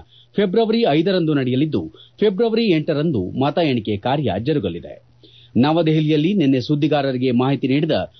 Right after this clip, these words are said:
ಮುಖ್ಯ ಚುನಾವಣಾ ಆಯುಕ್ತ ರಾಜೀವ್ ಕುಮಾರ್, ಈ ಕುರಿತು ಇದೇ ಹತ್ತರಂದು ಅಧಿಸೂಚನೆ ಹೊರಡಿಸಲಾಗುವುದು. ನಾಮಪತ್ರ ಸಲ್ಲಿಸಲು ಇದೇ ಹದಿನೇಳು ಕೊನೆಯ ದಿನವಾಗಿದ್ದು, ಇದೇ ಹದಿನೆಂಟರಂದು ನಾಮಪತ್ರಗಳ ಪರಿಶೀಲನೆ ನಡೆಯಲಿದೆ. ಇದೇ ಇಪ್ಪತ್ತು ನಾಮಪತ್ರ ಹಿಂಪಡೆಯಲು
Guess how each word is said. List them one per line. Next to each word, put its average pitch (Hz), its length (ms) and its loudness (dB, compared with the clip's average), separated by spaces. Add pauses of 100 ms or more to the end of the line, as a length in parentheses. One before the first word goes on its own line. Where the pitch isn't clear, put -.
(140)
ಮುಖ್ಯ 190 300 2
ಚುನಾವಣಾ 202 440 0
ಆಯುಕ್ತ 175 400 -2
ರಾಜೀವ್ 123 360 -2
ಕುಮಾರ್, 139 360 -2 (360)
ಈ 180 160 2
ಕುರಿತು 214 300 -2 (100)
ಇದೇ 175 160 2
ಹತ್ತರಂದು 170 560 0
ಅಧಿಸೂಚನೆ 147 580 0
ಹೊರಡಿಸಲಾಗುವುದು. 127 800 0 (400)
ನಾಮಪತ್ರ 135 540 0
ಸಲ್ಲಿಸಲು 143 520 0
ಇದೇ 135 160 2
ಹದಿನೇಳು 151 500 0
ಕೊನೆಯ 143 300 0
ದಿನವಾಗಿದ್ದು, 127 560 -2 (400)
ಇದೇ 190 200 2
ಹದಿನೆಂಟರಂದು 175 720 0 (140)
ನಾಮಪತ್ರಗಳ 147 640 -2
ಪರಿಶೀಲನೆ 139 640 0
ನಡೆಯಲಿದೆ. 123 500 -2 (400)
ಇದೇ 135 280 0
ಇಪ್ಪತ್ತು 135 440 -4 (160)
ನಾಮಪತ್ರ 127 520 0
ಹಿಂಪಡೆಯಲು 120 540 0